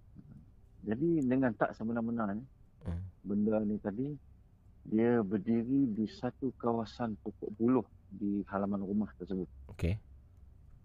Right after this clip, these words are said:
Speaker 1: Ah, dia berdiri dekat situ. Lama dia berdiri situ sambil mata dia menatap kami berdua.
Speaker 2: Mhm.
Speaker 1: Dan terdengar,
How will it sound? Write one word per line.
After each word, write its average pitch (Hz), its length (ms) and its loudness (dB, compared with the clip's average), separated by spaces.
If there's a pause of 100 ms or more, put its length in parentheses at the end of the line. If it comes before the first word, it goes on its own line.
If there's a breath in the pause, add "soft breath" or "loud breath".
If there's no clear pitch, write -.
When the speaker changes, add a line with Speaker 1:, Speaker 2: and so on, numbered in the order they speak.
(320)
Speaker 1:
Ah, 98 480 0
dia 95 100 0
berdiri 98 380 0
dekat 87 240 -4
situ. 98 400 -8 (800)
Lama 160 480 -4
dia 143 100 4
berdiri 117 460 4
situ 151 160 -4
sambil 117 420 4
mata 107 460 -2
dia 101 100 0
menatap 101 480 0 (240)
kami 101 220 -2
berdua. 92 320 -2 (160)
Speaker 2:
Mhm. 85 240 6 (1200)
Speaker 1:
Dan 101 180 6
terdengar, 110 640 2